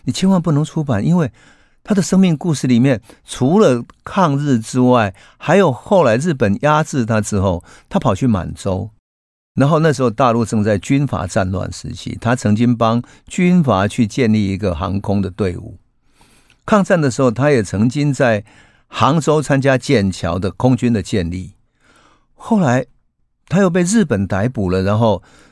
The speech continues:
日本人救了他之后，他也曾经帮日本做一些工程师的工作。这样复杂的经历，你写出来，那我，我要怎么交代？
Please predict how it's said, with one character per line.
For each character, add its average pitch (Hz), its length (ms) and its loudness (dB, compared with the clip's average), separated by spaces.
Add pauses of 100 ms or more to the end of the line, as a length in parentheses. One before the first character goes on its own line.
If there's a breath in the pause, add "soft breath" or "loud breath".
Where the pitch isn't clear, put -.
(260 soft breath)
日 190 140 2
本 135 140 2
人 117 140 2
救 151 180 2
了 120 80 2
他 123 160 -2
之 113 160 -4
后， 117 160 2
他 147 160 0
也 127 80 2
曾 104 180 -4
经 123 160 0
帮 127 200 0
日 147 120 -2
本 104 220 0
做 113 180 0
一 104 40 -2
些 110 100 -2
工 101 240 -2
程 87 180 -8
师 95 220 -10
的 90 80 -10
工 90 240 -8
作。 87 320 -12 (880)
这 196 140 2
样 175 140 2
复 143 220 -2
杂 87 220 -4
的 90 120 -10
经 98 240 -2
历， 90 240 -4 (220)
你 120 80 -2
写 95 180 -4
出 98 200 -6
来， 90 200 -6 (320)
那 120 120 -4
我， 104 240 -4
我 107 100 0
要 123 100 4
怎 107 140 -2
么 87 100 -6
交 101 220 0
代？ 90 320 -4